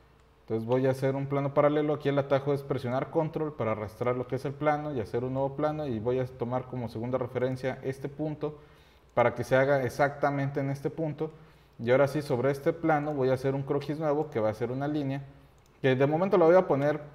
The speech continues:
por cualquier lado porque me interesa más que esta línea vaya perforada con esta de aquí.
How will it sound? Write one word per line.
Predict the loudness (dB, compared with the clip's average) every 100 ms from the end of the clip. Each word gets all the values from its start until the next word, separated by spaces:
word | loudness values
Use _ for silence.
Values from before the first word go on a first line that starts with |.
| 0
por | 2 4
cualquier | 2 2 4
lado | 6 4 2 0
porque | 0 2 2 0
me | 0 -2 -2
interesa | 2 4 4 2 0
más | 0 0
que | -2
esta | -2 0
línea | 2 2 0 -2
vaya | 2 2 4 0 2
perforada | 2 2 0 2 4 2 -4 -12 -20 -20 -20 _
con | -2 0 0
esta | -2 0 2
de | 2
aquí. | 2 -2